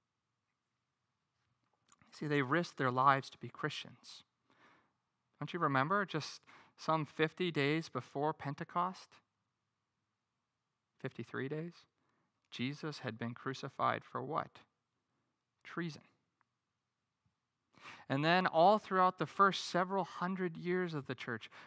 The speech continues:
Christians were persecuted and martyred. We were called treasonous because our first creed was "Christ is Lord." Not Caesar, but Christ.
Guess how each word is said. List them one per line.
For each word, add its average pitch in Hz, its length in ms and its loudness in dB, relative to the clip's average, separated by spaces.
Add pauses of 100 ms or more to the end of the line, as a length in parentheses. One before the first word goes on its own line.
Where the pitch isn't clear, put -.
Christians 185 480 -2
were - 120 2
persecuted 160 840 -2
and 117 160 -6
martyred. 123 520 2 (1400)
We 123 120 -4
were 131 260 10
called 135 340 2
treasonous 160 580 -2
because 117 500 -2
our 117 160 4
first - 460 6
creed 139 600 4 (440)
was 120 280 10
"Christ 139 680 8
is 123 420 2 (220)
Lord." 120 520 2 (200)
Not 196 260 0
Caesar, - 600 -10 (760)
but - 200 -20
Christ. - 640 -8